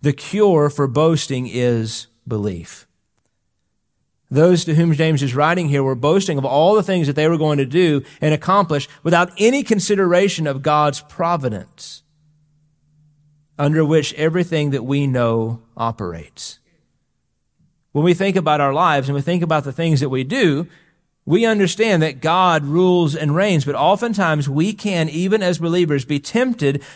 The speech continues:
to make our plans and to, to guide and direct our lives without any consideration of what it is that God desires for us to do. We think we're going to accomplish it all. And James says to do this is to boast in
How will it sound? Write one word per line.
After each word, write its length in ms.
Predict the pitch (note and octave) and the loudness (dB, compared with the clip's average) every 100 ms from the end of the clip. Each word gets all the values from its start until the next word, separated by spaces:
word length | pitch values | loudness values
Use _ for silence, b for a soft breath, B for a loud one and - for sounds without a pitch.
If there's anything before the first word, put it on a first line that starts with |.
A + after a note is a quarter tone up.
| - | -4
to 80 | D3+ | 0
make 280 | D3 G#3 | 2 2
our 160 | G#3+ G3 | 2 0
plans 580 | - F#3+ F3 D3 D#3 D#3+ | -2 -2 0 0 0 -2
and 180 | D3 B2+ | -4 -2
to, 220 | D3+ C#3+ B _ B2+ | -2 -2 B _ -4
to 160 | B2 C#3 | 0 0
guide 460 | D#3 D#3 F#3+ G#3 | 2 2 2 2
and 100 | F3 | 0
direct 340 | C#3 D#3 F#3 F3 | 0 0 0 0
our 180 | D3+ D3 | 0 2
lives 400 | F3 E3 C#3 D3 | 2 2 0 0
without 260 | C#3 C#3 | 0 -2
any 240 | E3 F3+ A3 | -2 -2 0
consideration 840 | G3+ F3+ F#3 E3 D3+ D#3+ D#3 C#3+ | -2 -2 -2 -2 0 0 -2 -4
of 100 | B2+ | -4
what 220 | B2+ D3 D#3+ | 0 0 0
it 100 | C3 | -2
is 380 | C#3+ C3+ B2 | -2 -2 -2
that 180 | A#2+ G#2 | -6 -6
God 540 | B2+ B2+ B2+ B2 B2 B2+ | -4 -2 -2 -4 -8 -8
desires 640 | B2 A#2 A2 A2 G#2+ G#2 | -6 -4 -4 -4 -6 -10
for 200 | - G2+ | -12 -8
us 360 | F#2 F#2 - - | -8 -10 -14 -16
to 100 | G2 | -16
do. 280 | - - _ _ _ _ _ _ _ _ _ _ _ _ _ _ _ | -16 -20 _ _ _ _ _ _ _ _ _ _ _ _ _ _ _
We 200 | B2 C#3+ | 0 0
think 320 | D#3+ E3 C#3+ B2+ | 2 0 -2 0
we're 240 | C3+ D3+ | 0 2
going 220 | C#3 C3+ | 0 0
to 60 | B2 | -2
accomplish 540 | A#2+ B2+ A#2+ B2 A2+ | -2 -4 -2 -4 -4
it 60 | G#2+ | -4
all. 400 | G#2+ F2+ D#2+ _ _ _ _ _ _ _ _ _ - | -4 -6 -12 _ _ _ _ _ _ _ _ _ -4
And 160 | B2+ | -2
James 400 | G#2+ D3+ G#3 F#3+ | 2 2 2 0
says 260 | C#3 B2 A#2+ | 0 -2 -4
to 80 | A#2+ | -4
do 240 | C#3+ G#3+ | -2 0
this 220 | D3+ C3 | 0 0
is 100 | C3 | -4
to 100 | D3 | -4
boast 520 | A#2 D3+ F#3+ D3+ C#3+ D3 | -2 0 2 0 -2 -4
in 320 | D3 C#3 | -2 -2